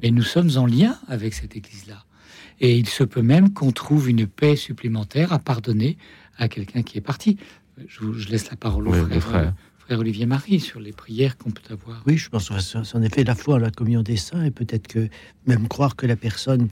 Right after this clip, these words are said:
Speaker 3: qui est dans son chemin vers Dieu maintenant, euh,
Speaker 2: Profite
Speaker 3: peut,
Speaker 2: de ce
Speaker 3: profite de
Speaker 2: pardon.
Speaker 3: cela, de ce pardon,
Speaker 2: Oui.
Speaker 3: et peut, euh,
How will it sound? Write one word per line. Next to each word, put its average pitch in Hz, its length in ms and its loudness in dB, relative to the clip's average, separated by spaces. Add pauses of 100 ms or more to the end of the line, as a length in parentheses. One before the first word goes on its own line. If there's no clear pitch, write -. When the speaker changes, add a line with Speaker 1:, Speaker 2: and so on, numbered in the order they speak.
(120)
Speaker 3:
qui 113 200 -14
est - 40 -10
dans 98 260 -14
son - 140 -20
chemin 113 260 0
vers 104 200 0
Dieu 131 200 2
maintenant, 131 640 0
euh, 104 80 -2 (380)
Speaker 2:
Profite 113 540 2
Speaker 3:
peut, 156 100 0
Speaker 2:
de 156 100 2
ce 135 60 2
Speaker 3:
profite 131 140 4
de 113 40 0
Speaker 2:
pardon. 87 220 4
Speaker 3:
cela, 139 120 4
de 120 140 -4
ce 120 60 0
pardon, 143 460 2
Speaker 2:
Oui. 123 80 0
Speaker 3:
et - 20 -2
peut, 113 180 -4
euh, 110 520 -2